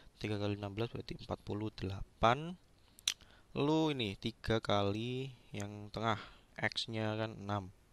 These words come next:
ya kan? Lalu Y-nya lima kali lima. Sama dengan berapa? Tiga kali enam itu, eh, delapan belas tambah dua puluh lima. Hasilnya empat puluh tiga,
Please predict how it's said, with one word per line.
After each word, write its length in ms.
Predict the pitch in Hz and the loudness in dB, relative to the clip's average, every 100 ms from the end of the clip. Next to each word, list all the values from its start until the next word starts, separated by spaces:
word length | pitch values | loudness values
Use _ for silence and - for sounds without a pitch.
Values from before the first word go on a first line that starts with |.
| - - _ - - - _ | -20 -20 _ -20 -20 -20 _
ya 160 | 95 95 | -6 -2
kan? 320 | 95 107 123 - 104 | -2 -4 -10 -12 -6
Lalu 680 | 98 98 101 110 110 110 - | -4 -2 -4 -4 -2 -4 -8
Y-nya 800 | 110 101 98 95 98 110 123 123 | -6 -2 -2 -4 -6 -4 -2 -2
lima 420 | 107 101 104 113 | -2 -4 -8 -8
kali 720 | - 98 98 101 113 127 131 127 | -4 -2 -2 -4 -6 -6 -8 -4
lima. 340 | 107 117 92 - - _ - - - | -2 -4 -6 -12 -20 _ -20 -20 -20
Sama 240 | - - 101 | -14 -8 -6
dengan 240 | 101 101 | -2 -2
berapa? 380 | 101 101 - 131 | -2 -2 0 0
Tiga 240 | 131 - 104 | 0 -2 0
kali 320 | 110 107 107 | 2 0 -2
enam 320 | 107 107 104 104 | -6 -4 -4 -6
itu, 840 | 101 - - 110 107 104 104 104 - _ - - _ _ - - | -10 -12 -6 -4 -2 -4 -4 -8 -10 _ -20 -20 _ _ -20 -8
eh, 160 | 107 | -4
delapan 400 | 104 98 101 104 | 0 0 0 -2
belas 460 | - 101 95 123 - | 0 0 2 0 -2
tambah 340 | 101 101 104 | -4 -2 -4
dua 240 | - 98 95 | -4 -4 -4
puluh 540 | - 101 101 110 110 | -4 -4 -4 -4 -4
lima. 320 | 107 101 101 98 - - - - - - | -6 -6 -8 -12 -14 -16 -14 -14 -16 -8
Hasilnya 880 | 101 - 104 101 104 117 127 127 123 120 | -4 -2 0 -2 -2 -2 0 0 -2 -4
empat 160 | - - | -6 -6
puluh 320 | - 104 107 | -4 -2 -4
tiga, 400 | - - - - | -8 -16 -6 0